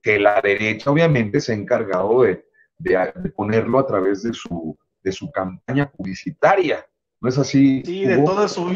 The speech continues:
Speaker 2: su infraestructura. Sí, sí, ya, digo, hablar ahorita de izquierda, pues ya, ya está obsoleto, ¿no? Ya, ya los tiempos cambiaron, la política ya cambió,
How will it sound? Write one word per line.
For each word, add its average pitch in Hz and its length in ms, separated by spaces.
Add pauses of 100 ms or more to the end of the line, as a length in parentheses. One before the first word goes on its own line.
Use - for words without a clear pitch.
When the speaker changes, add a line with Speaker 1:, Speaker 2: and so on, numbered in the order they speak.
Speaker 2:
su - 180
infraestructura. 170 880
Sí, 247 400
sí, 202 160
ya, 185 540
digo, 147 320 (880)
hablar 180 340
ahorita 202 380
de 190 100
izquierda, 185 640
pues 151 160
ya, 170 220
ya 180 120
está 208 220
obsoleto, 185 680
¿no? 208 240
Ya, 185 260
ya 190 220
los 190 160
tiempos 202 340
cambiaron, 190 640
la 170 120
política 165 500
ya 160 200
cambió, 180 680